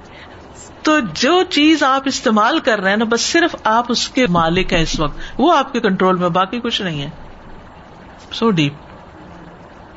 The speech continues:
اور یہ اس حدیث سے لیا انہوں نے بات، جس میں حدیث میں آتا ہے نا کہ ابن آدم کہتا، "مالی، مالی، میرا مال، میرا مال"، حالانکہ اس کا مال وہ ہے جو اس نے کھایا اور ختم کر دیا،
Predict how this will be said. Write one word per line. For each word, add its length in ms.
اور 120
یہ 160
اس 200
حدیث 300
سے 140
لیا 240
انہوں 200
نے 60
بات، 360
جس 220
میں 100
حدیث 380
میں 80
آتا 200
ہے 60
نا 140
کہ 180
ابن 180
آدم 360
کہتا، 300
"مالی، 460
مالی، 420
میرا 260
مال، 300
میرا 260
مال"، 280
حالانکہ 420
اس 120
کا 120
مال 300
وہ 180
ہے 80
جو 120
اس 160
نے 140
کھایا 380
اور 120
ختم 380
کر 180
دیا، 220